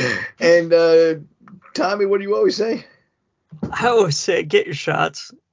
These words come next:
Speaker 2: If you
Speaker 1: Gotcha.
Speaker 2: haven't gotten your booster shot, now's a great time to get your booster shot. Uh, there's booster shots for everything. Shot, shot, shots.
Speaker 1: Josh,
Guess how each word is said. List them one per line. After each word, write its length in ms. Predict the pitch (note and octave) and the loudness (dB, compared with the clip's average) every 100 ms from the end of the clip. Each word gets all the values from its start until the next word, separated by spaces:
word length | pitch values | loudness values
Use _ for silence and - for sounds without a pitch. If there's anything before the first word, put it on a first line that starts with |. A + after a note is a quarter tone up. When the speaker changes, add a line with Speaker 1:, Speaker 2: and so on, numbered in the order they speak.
| _ | _
Speaker 2:
If 180 | E3+ D#3 | -10 -6
you 200 | D#3+ D#3+ | -4 -2
Speaker 1:
Gotcha. 120 | D#3+ | -2
Speaker 2:
haven't 280 | F3+ G3 G3 | -2 -2 0
gotten 240 | G3+ F#3+ | 0 0
your 100 | F#3 | -4
booster 400 | D#3+ F#3+ D#3 E3+ | 0 -2 0 -6
shot, 380 | D3 F3+ E3 D3 _ - - | -6 -2 -2 -4 _ -20 -14
now's 240 | D#3 D#3+ D3+ | -8 -6 -4
a 20 | |
great 220 | D#3 D3+ | -4 -4
time 220 | D#3+ D3 | -4 -4
to 40 | D3 | -4
get 160 | D#3+ | -6
your 120 | - | -6
booster 360 | C#3+ D#3 C#3 D3 | -8 -8 -8 -10
shot. 340 | C#3 D3 - - _ _ - - - _ _ | -4 -2 -2 -6 _ _ -20 -20 -20 _ _
Uh, 280 | D3+ A2+ B2+ - _ _ _ _ _ - | -8 -8 -10 -16 _ _ _ _ _ -10
there's 100 | D3 | -8
booster 380 | D#3 F3+ D3+ E3 | -4 -2 -2 0
shots 320 | F3+ D#3 D3 | 2 2 0
for 120 | D3+ | 0
everything. 460 | C#3+ C3 C3 C3+ C3 _ _ _ _ A3+ | 0 0 -4 -4 -6 _ _ _ _ -16
Shot, 300 | - E3 D3+ | -2 0 0
shot, 320 | - D3+ D3 | -4 -6 -6
shots. 560 | - - C#3+ - - - _ _ - - _ | -12 -16 -18 -20 -20 -20 _ _ -18 -18 _
Speaker 1:
Josh, 180 | - - | -18 -18